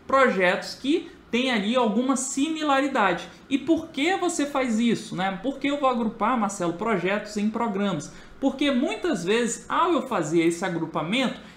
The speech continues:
eu consigo gerenciar melhor, eu consigo economizar custos, né? Então, por exemplo, se a gente vai fechar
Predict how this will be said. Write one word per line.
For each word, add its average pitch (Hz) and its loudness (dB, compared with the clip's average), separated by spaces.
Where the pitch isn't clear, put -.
eu 311 0
consigo 269 0
gerenciar 240 2
melhor, 214 2
eu 214 4
consigo 220 0
economizar 233 2
custos, 254 0
né? 233 -2
Então, 226 2
por 240 0
exemplo, 175 0
se - -4
a 339 2
gente 190 -2
vai 170 0
fechar 156 -2